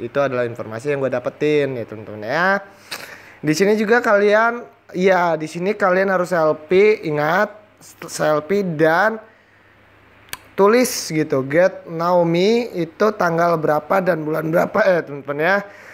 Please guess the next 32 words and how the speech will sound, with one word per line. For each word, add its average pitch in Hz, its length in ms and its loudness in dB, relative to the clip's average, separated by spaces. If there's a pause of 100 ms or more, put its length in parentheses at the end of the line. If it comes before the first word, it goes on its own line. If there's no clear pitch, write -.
(160)
Silahkan 208 720 0
teman-teman, 160 560 -6
silahkan 160 400 0
teman-teman 156 720 -4
jika 131 320 -4
nggak 131 320 -6
percaya 120 400 -2
karena 139 320 -4
ini 139 160 -4
adalah 135 400 -2
payment 127 400 -6
proof, 156 480 0
ini 156 160 0
adalah 147 240 0
salah 139 160 -4
satu 147 240 -6
payment 147 400 -4
proof. 160 160 -4
Sebenarnya 156 640 -6
saya 175 240 0
nyimpen 170 320 -2
banyak 156 320 0
ya 143 80 -4
teman-teman 123 480 -6
ya. - 0 - (480)
Cuman 180 320 -2
gue 185 80 4
sendiri 185 320 0
udah 170 240 0
lupa 165 320 0
gue, 147 240 2 (240)
gue 135 240 2